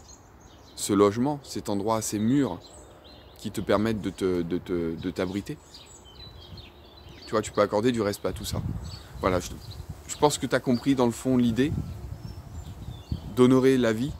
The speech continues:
c'est de porter son attention sur, euh, quelque part, on pourrait dire, euh, certains diraient la chance que tu as, la chance que j'ai de, de, de, d'avoir, euh, d'avoir accès à tout ça,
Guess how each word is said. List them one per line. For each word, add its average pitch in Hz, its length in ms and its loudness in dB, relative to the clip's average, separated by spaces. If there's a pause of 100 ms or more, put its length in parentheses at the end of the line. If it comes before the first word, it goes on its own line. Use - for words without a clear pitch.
(300)
c'est 104 560 2 (1500)
de 117 220 8 (100)
porter 139 300 -2
son 127 220 -2
attention 127 440 -2
sur, 104 300 0
euh, 90 260 2 (1040)
quelque 113 240 0
part, 131 260 6
on 110 60 2
pourrait 104 220 0
dire, 113 260 0
euh, 95 180 2
certains 117 340 -4
diraient 113 500 0
la 107 220 2
chance 147 500 0
que 117 480 2
tu 110 240 -2
as, 131 120 -2 (720)
la 110 140 -2
chance 143 340 0
que 120 160 0
j'ai 131 240 2
de, 107 200 2
de, 98 200 -2
de, 92 260 -2
d'avoir, 104 500 2
euh, - 120 0 (680)
d'avoir 113 300 2
accès 123 320 0
à 123 80 4
tout 117 140 -10
ça, 98 180 -4